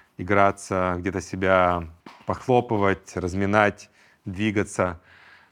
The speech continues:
Я могу наполнить свою жизнь, э, кучей таких мелочей,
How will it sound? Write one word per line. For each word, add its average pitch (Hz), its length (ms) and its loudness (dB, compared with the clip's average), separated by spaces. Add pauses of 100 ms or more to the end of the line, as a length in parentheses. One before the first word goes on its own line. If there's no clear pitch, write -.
(300)
Я 107 160 -2
могу 117 380 -2
наполнить 120 540 -4
свою 107 220 -6
жизнь, 135 380 -4
э, 101 440 0
кучей 120 240 -4
таких 98 320 -4
мелочей, 92 600 -4